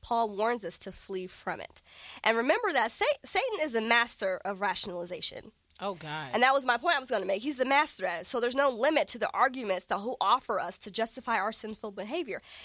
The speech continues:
Speaker 1: It goes all the way back to Adam and Eve. Like, he's telling Eve, "No, you know, this fruit, it'll make you smarter than God." That ain't true. He rationalized with her, even
Speaker 2: Yep.
Speaker 1: though the creator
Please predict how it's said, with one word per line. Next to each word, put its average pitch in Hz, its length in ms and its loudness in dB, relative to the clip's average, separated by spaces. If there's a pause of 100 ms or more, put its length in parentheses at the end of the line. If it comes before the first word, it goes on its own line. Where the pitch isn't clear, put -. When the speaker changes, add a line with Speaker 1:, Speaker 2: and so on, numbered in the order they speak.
Speaker 1:
It - 80 0
goes 480 180 8
all 466 140 6
the 440 80 6
way 440 60 6
back 427 140 6
to 427 120 4
Adam 381 200 6
and 320 80 0
Eve. 330 240 2
Like, 254 140 2
he's 392 180 2
telling 349 280 2
Eve, 339 160 2
"No, 403 380 6 (500)
you 330 120 6
know, 359 160 8 (180)
this - 260 2
fruit, 381 360 4
it'll 339 120 4
make 320 200 2
you 247 60 0
smarter 311 420 4
than 311 120 -2
God." 311 380 6
That 440 220 8
ain't 349 180 -2
true. 320 180 0 (200)
He 339 180 2
rationalized 269 720 4
with 214 120 -8
her, 196 260 0
even 330 280 2
Speaker 2:
Yep. 311 60 4
Speaker 1:
though 262 280 6 (260)
the 262 140 8
creator 311 580 4